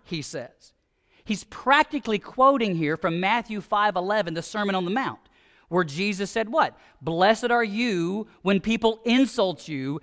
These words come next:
and say all kinds of false things against you for my name's sake." Because you identify with the name of Christ and you and I get ridiculed or insulted or reviled,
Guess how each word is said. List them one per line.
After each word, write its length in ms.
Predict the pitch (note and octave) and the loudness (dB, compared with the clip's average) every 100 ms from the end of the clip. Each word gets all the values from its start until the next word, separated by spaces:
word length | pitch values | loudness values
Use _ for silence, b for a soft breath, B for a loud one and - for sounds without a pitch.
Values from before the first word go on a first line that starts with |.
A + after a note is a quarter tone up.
| b - | b -2
and 160 | G#3+ | -2
say 220 | - A3+ | 2 6
all 260 | A3 C#4 D#4 | 8 8 6
kinds 340 | - C4 B3 | 4 2 4
of 120 | G#3 - | 0 2
false 360 | A#3+ B3+ - | 4 6 4
things 280 | B3 A3+ F#3 | -2 -2 -2
against 480 | F#3 A3+ C#4+ - F3 | -2 2 2 0 -2
you 260 | D#3 D#3+ b | -2 -2 b
for 260 | - - A3+ | -6 4 6
my 300 | A3 B3 C4 | 8 6 6
name's 360 | B3+ C#4+ C4 - | 6 6 6 2
sake." 460 | E3 A2 _ _ _ _ _ _ _ _ _ _ | -4 -8 _ _ _ _ _ _ _ _ _ _
Because 320 | G#3 G3+ C4+ A#3 | -2 4 2 6
you 100 | B3 | 4
identify 640 | A3+ C4 D4+ - C4+ C4+ | 6 6 6 6 4 6
with 160 | A#3+ A#3 | 4 2
the 80 | |
name 380 | G#3+ A#3 C#4+ D#4 | 2 4 6 6
of 120 | B3 | 4
Christ 520 | - A3 E3 E3+ G3+ - b G#3 | 0 2 4 2 -2 -10 b -2
and 140 | G3+ | 0
you 300 | G#3+ D4+ C#4+ | 2 2 4
and 120 | A#3 | 6
I 200 | A#3+ C4+ | 6 6
get 180 | A#3 A#3 | 4 0
ridiculed 560 | A3+ C#4 A#3+ A#3 A3+ G#3+ | 2 2 0 2 4 4
or 140 | G3+ | 4
insulted 520 | G3 - B3+ B3 A3+ | 0 2 2 2 2
or 60 | G3+ | 0
reviled, 680 | F#3+ F#3 D#4 D4+ A3 A#3 | -2 2 2 4 4 2